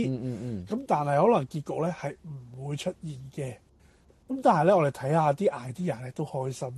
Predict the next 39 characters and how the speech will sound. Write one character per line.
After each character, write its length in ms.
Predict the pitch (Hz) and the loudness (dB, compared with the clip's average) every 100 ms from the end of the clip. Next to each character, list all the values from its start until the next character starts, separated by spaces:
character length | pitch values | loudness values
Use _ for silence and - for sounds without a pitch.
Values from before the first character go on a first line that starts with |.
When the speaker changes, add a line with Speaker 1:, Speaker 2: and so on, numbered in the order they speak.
| 131 | -12
Speaker 2:
嘅， 460 | 117 123 127 131 - - - - | -14 -10 -6 -6 -8 -18 -20 -6
成 180 | 139 | -4
日 40 | 127 | 0
都 140 | 202 | 4
話 200 | 185 143 | 6 6
啦， 300 | 156 160 160 - _ _ _ _ _ _ - | 4 4 2 0 _ _ _ _ _ _ -14
吓， 160 | 117 - _ - | -14 -16 _ -2
即 140 | 214 | 4
係 160 | 143 - _ | 4 0 _
十 180 | - 151 - | -6 -6 0
幾 80 | 175 233 | 4 6
年 200 | 170 123 | 4 0
前 200 | 151 127 | -6 0
睇 160 | 151 | 4
部 160 | 196 151 | 4 2
電 80 | 139 | -2
影， 340 | 127 123 139 180 _ _ _ _ _ _ _ _ _ _ _ | -8 -10 -12 -14 _ _ _ _ _ _ _ _ _ _ _
覺 140 | - | -4
得 120 | 165 196 | -2 -2
佢 240 | - 139 | 0 -2
好 80 | 135 | -2
似 200 | 151 - | -4 -8
有 120 | 127 127 | -8 -6
啲 200 | 147 135 | -4 -4
好 60 | |
特 100 | 147 | -6
別 140 | 120 127 - | -10 -14 -14
嘅 80 | 123 | -12
嘢， 280 | 123 120 120 _ _ _ _ _ _ _ | -12 -14 -18 _ _ _ _ _ _ _
喺 100 | - | -2
嗰 160 | 170 226 | 4 4
陣 80 | 170 | 2
時 80 | 131 | -4
覺 80 | |
得 100 | 156 156 | -2 -2
好 60 | |
科 240 | 135 156 151 | -4 -6 -6
幻 200 | 120 117 | -6 -10
嘅， 160 | 120 | -18